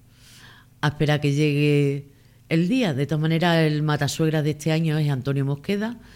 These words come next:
una persona que está muy implicada, ya no solo en el carnaval, sino en todas las fiestas. En todas las fiestas le gusta participar y, bueno, pues hemos pensado que era la persona idónea.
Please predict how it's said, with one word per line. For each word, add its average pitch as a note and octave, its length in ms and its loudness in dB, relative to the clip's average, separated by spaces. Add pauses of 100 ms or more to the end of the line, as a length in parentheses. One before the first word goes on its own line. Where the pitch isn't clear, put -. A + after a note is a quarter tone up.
(280)
una D3+ 240 -2
persona C#3 340 -2
que C3 60 -4
está C#3 180 -4
muy C#3 160 0
implicada, C#3 520 -2
ya F3+ 140 0
no A#3 100 0
solo F#3+ 200 -2
en F3 80 -2
el D#3 140 -2
carnaval, D3 500 -2 (320)
sino D3+ 280 0
en C#3+ 60 0
todas D#3 240 4
las D3+ 140 2
fiestas. A#3 480 -4
En C3 60 -4
todas D3 160 -2
las D3+ 260 -2
fiestas D3+ 260 -4
le C#3+ 100 0
gusta C#3+ 220 -4
participar D3+ 720 -4 (380)
y, - 60 -4
bueno, C#3+ 200 0
pues C3 160 -2
hemos C3+ 160 -2
pensado C3+ 320 -2
que C3 80 -2
era C3 140 0
la C3+ 100 0
persona C#3 380 -4
idónea. D3+ 480 -4